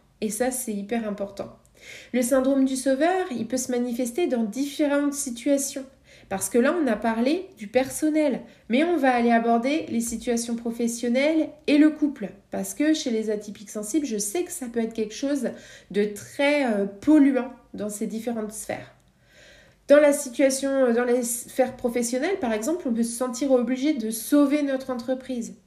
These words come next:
de sauver nos collègues, sans prendre en considération qu'on ne peut pas sauver le monde. Donc, on peut prendre sur nous des responsabilités excessives qui vont amener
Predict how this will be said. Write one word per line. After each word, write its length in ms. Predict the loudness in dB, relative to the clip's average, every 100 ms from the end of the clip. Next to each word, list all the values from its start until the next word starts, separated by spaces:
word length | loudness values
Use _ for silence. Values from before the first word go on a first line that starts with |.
| _ -20 -8 -2
de 100 | 0
sauver 560 | 2 4 4 6 4
nos 180 | 4 2
collègues, 600 | 0 2 2 2 -2 -10 -12 _ _ _ _ _ -12
sans 400 | -10 2 4 4 -2 -8 -16 -8
prendre 200 | -4 -2
en 100 | -4
considération 800 | -4 -6 -4 -2 0 -2 -4 -4
qu'on 240 | -2 -2 -2
ne 60 |
peut 100 | -2
pas 120 | -4
sauver 280 | -4 -2 0
le 100 | 2
monde. 260 | 2 0 -6 -14 _ _ -20 -20 _
Donc, 400 | 0 0 0 -4 -10 -8 2
on 180 | 2 4
peut 180 | 2
prendre 400 | 0 0 0 0
sur 300 | 0 0 0
nous 160 | 2 2
des 120 | 2
responsabilités 1000 | 0 -2 -6 -4 -4 -2 -4 -4 -6 -2
excessives 720 | -4 -2 -2 -2 0 -2 -2 -10 _ _ -20 -20 _ -2
qui 180 | 2 2
vont 180 | 4
amener 540 | 2 4 4 2 0